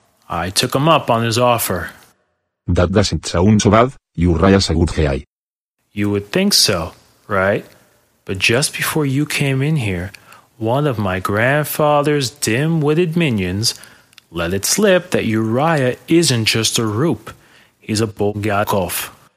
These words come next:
Speaker 2: Yep. Found that out at a lake house.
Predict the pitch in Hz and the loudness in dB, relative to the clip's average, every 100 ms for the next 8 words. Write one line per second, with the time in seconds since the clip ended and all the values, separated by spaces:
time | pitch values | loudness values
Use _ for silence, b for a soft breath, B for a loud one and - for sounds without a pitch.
0 | _ _ _ - 92 113 - - _ _ | _ _ _ 0 2 2 0 -14 _ _
1 | _ _ _ _ - 92 101 113 117 113 | _ _ _ _ -2 2 6 6 4 2
2 | 113 117 107 85 92 98 104 71 67 - | 2 2 2 4 2 4 0 0 -6 -8